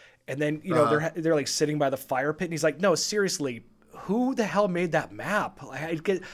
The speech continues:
Speaker 2: Yeah.
Speaker 1: I've been thinking about it for the last two <laughs> days, and I, I can't figure this out. I didn't even tell anybody." And, and the people I did tell wouldn't have made a map because they don't,
Speaker 2: Yeah.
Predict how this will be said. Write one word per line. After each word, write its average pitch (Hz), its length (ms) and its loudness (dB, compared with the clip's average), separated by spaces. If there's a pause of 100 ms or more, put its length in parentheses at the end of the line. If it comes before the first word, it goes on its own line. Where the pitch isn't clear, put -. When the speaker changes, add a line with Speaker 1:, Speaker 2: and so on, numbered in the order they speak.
Speaker 2:
Yeah. 139 200 4
Speaker 1:
I've 190 60 4
been 175 80 -4
thinking 254 280 2
about 180 220 6
it 160 40 -4
for 160 100 -2
the 151 80 4
last 175 280 2
two 185 160 -4
<laughs> 160 180 -4
days, 180 280 2
and 131 320 -6
I, - 100 -16 (540)
I 170 60 -2
can't 214 460 -4
figure 190 340 -4
this 160 240 0
out. 175 280 2
I 139 60 0
didn't 185 220 -2
even 147 180 -4
tell 175 240 -4
anybody." 120 460 -4
And, 120 160 -14
and 160 120 -2
the 151 60 -2
people 202 300 0
I 135 60 2
did 196 260 0
tell 135 200 2
wouldn't 151 320 -2
have 123 120 -8
made 139 180 0
a 117 60 -4
map 123 400 -4
because 120 280 -12
they 143 120 -6
don't, 147 160 -6 (380)
Speaker 2:
Yeah. 220 280 -6